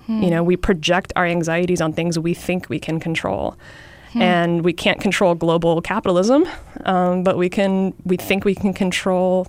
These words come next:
Speaker 2: threats to our families. Um, so in that context, it's super appealing.
Speaker 1: Right. So in a way, the economic anxiety is somehow linked to the desire to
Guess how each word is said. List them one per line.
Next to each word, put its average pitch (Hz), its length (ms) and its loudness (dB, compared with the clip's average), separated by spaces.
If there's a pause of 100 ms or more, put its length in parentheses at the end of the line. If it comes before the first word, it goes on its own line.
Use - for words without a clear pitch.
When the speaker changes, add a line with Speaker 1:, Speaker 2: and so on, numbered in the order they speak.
(100)
Speaker 2:
threats - 580 -4
to 175 400 0
our 170 100 0
families. 175 640 -6 (500)
Um, 170 260 -2
so 180 280 0
in 175 140 0
that 165 160 0
context, 185 340 -4
it's 123 100 -6
super 170 320 -4
appealing. 175 680 -4
Speaker 1:
Right. 214 360 -8
So 240 360 0
in 247 200 2
a 233 60 4
way, 202 640 0 (200)
the 202 420 -2
economic 202 500 0
anxiety 190 800 -2
is 185 120 -4
somehow 196 380 0
linked 190 500 -4
to 208 260 0
the 190 100 -2
desire 185 640 -2
to 190 640 -2